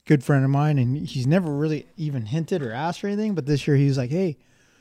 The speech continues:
if you're doing Clydesdale again, I, man, I would love to do that." And I'm like, "Heck yeah, let's use you. We'll use you."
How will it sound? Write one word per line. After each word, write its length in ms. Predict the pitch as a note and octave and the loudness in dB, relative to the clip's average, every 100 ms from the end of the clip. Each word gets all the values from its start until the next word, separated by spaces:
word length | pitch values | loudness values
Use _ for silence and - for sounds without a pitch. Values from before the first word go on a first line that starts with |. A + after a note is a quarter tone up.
| _ _ | _ _
if 80 | |
you're 60 | D3+ | 2
doing 160 | F3+ G#3 | 4 2
Clydesdale 440 | - A3 F#3 F3 | 0 -4 -2 -2
again, 180 | B2+ C3+ | 0 0
I, 160 | B2+ - | -2 -6
man, 200 | C4+ D#3 D3 | -10 -8 -4
I 20 | |
would 140 | C#3+ | -2
love 220 | C#3 D#3+ C#3+ | 0 0 0
to 100 | B2 | -2
do 200 | C3 C#3 | -2 -4
that." 200 | F#2+ F2 | -6 -10
And 80 | A2 | -10
I'm 60 | |
like, 160 | A2+ A#2+ | -8 0
"Heck 240 | A#3 A#3+ | 0 0
yeah, 160 | E4 - | 0 2
let's 280 | C3 E3 G3 | 0 -2 0
use 240 | G3 F#3 | 2 2
you. 140 | B2+ A2+ | -2 -6
We'll 280 | D3+ C#3 | -8 -6
use 240 | D3+ D3 C#3+ | -4 -4 -4
you." 200 | D#3+ | -4